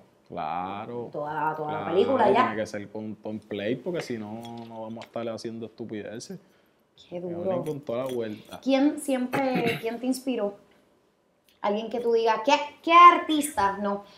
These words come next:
Speaker 2: porque si te digo inspiración, es otro, es otra vuelta. ¿Qué artista tú admiras que actualmente está en el género? Eh, los egos sabemos que los egos de hombres son
Speaker 1: Ah.
Speaker 2: altísimos.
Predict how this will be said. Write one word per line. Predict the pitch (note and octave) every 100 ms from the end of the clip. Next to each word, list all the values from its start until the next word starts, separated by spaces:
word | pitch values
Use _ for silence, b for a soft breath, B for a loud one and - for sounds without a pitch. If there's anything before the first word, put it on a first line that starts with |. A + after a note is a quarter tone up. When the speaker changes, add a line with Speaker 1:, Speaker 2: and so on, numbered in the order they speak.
| b
Speaker 2:
porque | G3+ G#3
si | F#3
te | G3+
digo | G#3+
inspiración, | B3+ - C4 B3 B3+ A#3+ A#3 - _
es | G3
otro, | G3 G3+ G#3 - b b b b _
es | F#3+
otra | G3 G#3 G3
vuelta. | F3 D#3+ - D#3 - _
¿Qué | - C4
artista | C#4 C4+ D#4 D4 A3+ F#3+ F#3 - _
tú | - A#3+
admiras | A#3+ A3 F#3+ F3 E3 - - _
que | A3+
actualmente | G#3 - A#3+ B3 C#4 C#4+ C#4 A#3+
está | - G#3
en | B3
el | A#3+
género? | C4 A#3+ G3+ G3 - - _
Eh, | G#3 G3+ G3
los | G3 -
egos | G#3 A3 A#3
sabemos | A3+ A3 A#3+
que | - G#3 F#3 F3+
los | F3 D#3+
egos | E3+ G3+
de | G#3
hombres | G#3 G#3 G#3+ G#3+
son | G#3+ G#3+
Speaker 1:
Ah. | G#3 A3
Speaker 2:
altísimos. | A3+ A3 G3+ F#3+